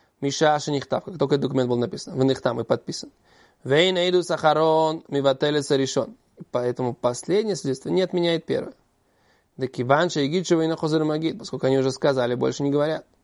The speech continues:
Не могут поменять свои показания. Так вот, ло аса альпе де ашта умара ли штара де кадим. Не могут отменить тот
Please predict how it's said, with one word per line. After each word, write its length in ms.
Не 80
могут 240
поменять 240
свои 120
показания. 400
Так 100
вот, 180
ло 320
аса 220
альпе 260
де 100
ашта 360
умара 340
ли 100
штара 340
де 100
кадим. 380
Не 180
могут 280
отменить 300
тот 200